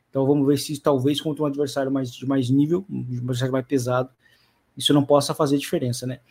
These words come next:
Esse jogo da volta realmente foi bem protocolar, né? Porque o City já faz gol cedo, e meio que enterra de vez qualquer chance de uma possível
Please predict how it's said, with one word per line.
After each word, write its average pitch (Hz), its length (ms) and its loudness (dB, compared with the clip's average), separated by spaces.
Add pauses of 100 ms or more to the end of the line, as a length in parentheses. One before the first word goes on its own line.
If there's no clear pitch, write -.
(180)
Esse 190 180 -2
jogo 214 200 10
da 220 140 10
volta 196 240 6
realmente 190 260 6
foi 196 140 4
bem 180 180 6
protocolar, 196 640 6
né? 127 140 2
Porque 127 280 -4
o 143 60 2
City - 260 -6
já 151 80 2
faz 156 240 4
gol 139 200 2
cedo, 185 500 2 (640)
e 123 120 0
meio 147 300 4
que 143 380 -8 (420)
enterra 143 480 4
de 127 100 -4
vez 139 180 4
qualquer 139 260 0
chance 143 380 -2
de 127 120 -2
uma 131 200 -2
possível 135 600 -2